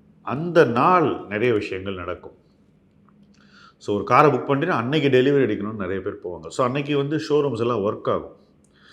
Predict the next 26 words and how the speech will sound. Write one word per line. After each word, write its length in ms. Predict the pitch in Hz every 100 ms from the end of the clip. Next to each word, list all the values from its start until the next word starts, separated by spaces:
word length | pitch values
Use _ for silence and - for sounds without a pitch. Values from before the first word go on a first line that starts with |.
| -
ஸ்டாக் 480 | - - 175 269 254
மார்க்கெட்ல 320 | 165 110 98
கூட 180 | 95 113
அன்னைக்கு 800 | 90 147 226 254 - 160 120 -
ஒன் 180 | 113 135
ஹவர் 380 | 139 139 139 107
ட்ரேடிங் 360 | 139 143 123
வைப்பாங்க, 340 | 92 82 87 80 -
மகுர 300 | 120 147 143
ட்ரேடிங்னு 480 | 123 - 104 98 98
நம்ம 160 | 92 82
சொல்லுவோம். 360 | - 82 80 -
அதுதான் 500 | 101 98 107 92 - 110
இப்ப 180 | 104
நடந்து 320 | 98 92 95 98
முடிஞ்சிருக்கிற 460 | 90 82 87 80
விஷயம். 300 | 80 - 80 _ _ _ _ _ _ - -
So, 200 | - 196
அந்த 340 | 151 190 240 226 190 151 120 - -
ட்ரேடிங்லேயும் 720 | 202 226 214 180 165 220 147
நீங்க 260 | 107 139 123 107 92 85 - _ _ _ _ _
பார்ட்டிசிபேட் 280 | - 135 123
பண்ணுவீங்க, 720 | 117 101 101 95 90 95 92 -
போய் 180 | 110
ஏதாவது 320 | 107 101 104 104
ஒரு 340 | 85 82 -